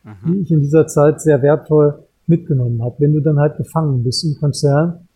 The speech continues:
Speaker 2: und nicht mehr frei agieren kannst.
Speaker 1: Und hast du das selber zu der Zeit damals schon gespürt, dass da
Speaker 2: Ja,
Speaker 1: mehr
Speaker 2: absolut.
Speaker 1: gehen würde?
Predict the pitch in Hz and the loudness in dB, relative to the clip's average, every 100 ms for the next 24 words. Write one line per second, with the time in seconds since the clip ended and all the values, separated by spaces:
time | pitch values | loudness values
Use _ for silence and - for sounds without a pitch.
0 | _ _ 156 147 160 - 151 - 143 139 | _ _ 0 2 0 -2 -2 -2 0 2
1 | 135 143 135 120 127 127 143 143 170 170 | 0 -2 -4 -4 -8 -4 -4 -4 -10 -10
2 | - 151 170 170 147 147 - 139 - 131 | -10 -8 -10 -12 -8 -8 -6 -8 -4 -6
3 | 135 - 143 127 - - 156 180 147 - | -6 -10 -14 -14 -18 -12 -12 -12 -16 -8
4 | 135 131 139 143 156 139 123 143 175 | -6 -4 -6 -2 0 0 -2 -6 -8